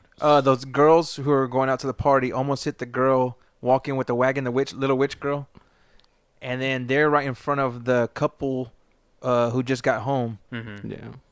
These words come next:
Speaker 2: And they live across the street from the old guy.
Speaker 1: Yeah.
Speaker 3: Yeah.
Speaker 2: And so
Speaker 3: He goes back out because somebody knocks on the door and he gives him candy, which is
Speaker 2: Right.
Speaker 3: kinda
Speaker 1: Oh,
Speaker 3: like, it's
Speaker 1: yeah.
Speaker 3: kinda showing, like, oh, now he has a Halloween spirit, you know?
Speaker 2: Yeah.
Speaker 1: Mm-hmm.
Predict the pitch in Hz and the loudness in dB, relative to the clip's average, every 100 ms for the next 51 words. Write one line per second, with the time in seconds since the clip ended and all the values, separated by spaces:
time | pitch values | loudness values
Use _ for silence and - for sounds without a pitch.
0 | _ _ - 127 123 131 131 110 - 113 | _ _ -8 -4 -2 0 -4 -6 -4 -4
1 | - 104 - 117 98 107 101 104 107 92 | -4 -12 -10 -10 -10 -12 -8 -8 -10 -10
2 | 92 90 87 120 95 95 - _ _ _ | -10 -8 -4 -4 -4 -8 -14 _ _ _
3 | _ _ - 110 - 110 104 95 87 - | _ _ -12 -10 -6 -4 -4 -6 -10 -20
4 | _ _ _ _ _ _ _ _ _ _ | _ _ _ _ _ _ _ _ _ _
5 | 117 123 113 92 - 98 95 98 87 98 | 0 2 2 0 2 0 0 -4 -4 -2
6 | 98 92 90 - 95 92 90 - 87 87 | -2 -4 -8 -10 -6 -4 -4 -6 -6 -4
7 | 92 92 104 98 107 92 - 92 92 92 | -4 -2 -2 0 2 0 -4 -4 -4 -4
8 | 92 110 104 98 - 107 95 90 - 127 | -8 -4 -2 -2 0 0 2 0 0 0
9 | - - 104 87 104 98 90 85 87 95 | 0 2 2 2 2 2 0 -4 -2 0
10 | 90 92 92 92 90 87 95 90 90 90 | 0 -2 -2 0 -2 -2 -4 -4 -4 -4
11 | 90 - 92 90 90 - 92 92 90 92 | -6 -6 -6 -4 -6 -6 -4 -2 -2 -4
12 | 127 | -6